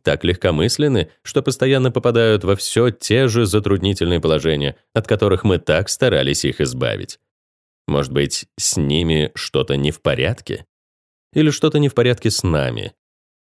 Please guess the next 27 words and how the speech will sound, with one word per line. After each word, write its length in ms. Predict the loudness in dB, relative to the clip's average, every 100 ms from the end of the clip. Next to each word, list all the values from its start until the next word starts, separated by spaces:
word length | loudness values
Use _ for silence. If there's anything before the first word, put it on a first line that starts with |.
| _
Когда 260 | -2 2 2
мне 160 | 2 4
было 220 | 4 4
десять 420 | 2 0 0 0
лет, 320 | 0 0 -4 _ -6
самым 400 | 0 2 2 2
завораживающим 840 | 2 2 2 2 0 0 0 0
для 120 | 0
меня 200 | 0 0
предметом 480 | 0 0 2 2 0
в 40 |
доме 220 | 2 2 2
была 280 | 2 2
книга 400 | 0 0 2 2
об 260 | 0 0 0
оптических 720 | -2 -2 0 0 -2 -2 0
иллюзиях. 640 | 0 0 -2 -6 -12 -14 _ _ _ _ _ _ -2
Она 340 | 0 2 2
познакомила 540 | 0 0 0 2 2
меня 280 | 2 2 2
с 120 | 0
линиями 460 | 0 2 2 2 2
Мюллера-Лайера, 1200 | 2 2 4 4 4 4 2 2 0 -2 -4 -8 _ _ -2
выглядевшими 720 | 0 2 2 0 0 0 0
из-за 340 | 2 0 2 0
стреловидных 600 | 0 2 2 2 0 0
концов 500 | 0 0 0 -2